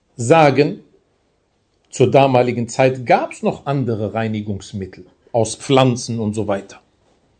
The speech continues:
Es war ja nicht das einzige Reinigungsmittel Erde, sondern es gab noch anderes. Und An-Nabi sallallahu alaihi wasallam hat Erde erwähnt,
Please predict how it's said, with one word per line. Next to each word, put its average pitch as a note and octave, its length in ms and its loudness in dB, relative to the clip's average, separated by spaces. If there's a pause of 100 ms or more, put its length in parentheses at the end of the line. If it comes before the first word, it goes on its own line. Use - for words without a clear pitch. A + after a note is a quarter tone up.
(640)
Es F#2+ 320 -10
war A#2+ 120 8
ja B2+ 120 6
nicht C#3+ 180 -2
das B2+ 120 -2
einzige F#3 480 2
Reinigungsmittel D#3+ 680 0
Erde, A2+ 380 0 (1120)
sondern B2 300 0
es C3 120 -8
gab F3 220 2
noch A3+ 200 0
anderes. F3+ 580 0 (1300)
Und G#3 240 4
An-Nabi F#3+ 420 4
sallallahu F#3 480 4
alaihi D#3+ 180 2
wasallam F3+ 320 0
hat G#3 200 -4
Erde A3+ 300 4
erwähnt, D#3 400 -2